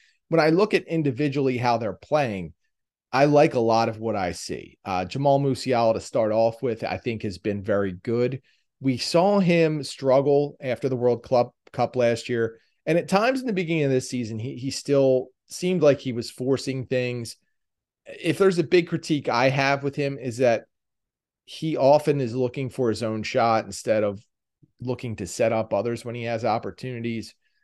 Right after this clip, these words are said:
Uh, you know, I, I think that that can be something that changes over the course of the season, and that as he matures and as his game matures,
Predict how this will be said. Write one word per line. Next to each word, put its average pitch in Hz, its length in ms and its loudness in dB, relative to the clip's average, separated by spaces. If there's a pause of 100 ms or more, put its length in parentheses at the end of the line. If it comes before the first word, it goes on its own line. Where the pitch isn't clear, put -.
(280)
Uh, 98 100 -14
you 127 200 -10
know, 82 160 -6
I, 95 240 -6
I 127 100 -4
think 131 260 -4
that 107 140 -6
that 113 260 2
can 110 160 -12
be 110 160 -8
something 107 520 -8
that 92 160 -12
changes 110 440 -8
over 95 160 -8
the 92 60 -12
course 98 380 -12
of 85 40 -16
the 85 80 -14
season, 113 540 -8
and 92 180 -8
that 90 180 -8 (100)
as 98 200 -8
he 110 140 -10
matures 123 540 -4
and 104 100 -8
as 92 140 -10
his 90 160 -10
game 98 280 -10
matures, 101 560 -8